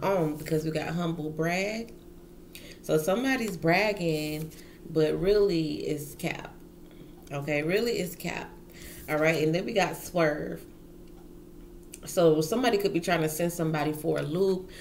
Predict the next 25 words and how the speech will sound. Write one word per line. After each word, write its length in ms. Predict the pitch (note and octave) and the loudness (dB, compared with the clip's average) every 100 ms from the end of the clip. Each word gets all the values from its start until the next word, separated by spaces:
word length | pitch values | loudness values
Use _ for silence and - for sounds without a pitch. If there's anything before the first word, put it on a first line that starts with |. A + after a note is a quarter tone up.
| - - | -16 -6
like, 420 | D#3 D3 C#3 C3+ - - - | 0 2 2 0 -6 -12 0
to 520 | E3 D3+ D3 C#3 C#3 - - | 2 2 2 0 -2 -8 -6
make 260 | - F3 F#3 | 2 2 2
someone 520 | - E3+ E3+ D#3+ D#3+ | 0 2 4 4 4
believe 500 | D#3 D3 D#3 F#3 F3+ | 0 2 2 4 0
something, 600 | - F3 E3+ - F3+ E3+ | -2 -2 -2 2 4 4
throwing 360 | E3 E3+ E3+ E3+ | 4 2 2 4
out, 280 | E3 E3 - - - | 2 2 -2 -16 -4
throwing 300 | G#3 A3 G#3+ | 0 2 2
out 240 | G3 G3 - | 2 0 0
things, 640 | G3+ F#3+ F#3 F#3+ F#3+ - - - - - - | 0 2 -2 -4 -6 -12 -18 -18 -18 -12 -4
um, 640 | E3 D3+ D3 C#3+ D#3+ D#3 - - - - | 0 0 -2 -6 -6 -10 -14 -18 -20 -4
to 100 | - | 0
try 240 | E3 F#3+ F3+ | 2 2 0
to 60 | |
change 360 | D#3+ F3+ E3 E3 | 0 2 2 4
the 80 | D#3+ | 2
direction 560 | D3+ C#3+ D#3+ D#3+ F3 | 2 2 2 0 -2
of 100 | E3 | -4
something. 720 | E3 E3+ E3+ E3 E3+ E3 D#3+ E3+ - - - - - - - | -4 -4 -4 -4 -2 0 0 -2 -8 -18 -18 -18 -18 -18 -18
Someone 420 | - F#3 F3+ D#3+ | -2 0 4 2
could 180 | D#3+ - | 2 0
not 240 | D3 D#3 - | 0 -2 0
be 80 | |
interested, 800 | D3 C#3 E3 E3+ - G#3 G3+ G3+ | -2 0 -2 -2 -6 -4 -2 -4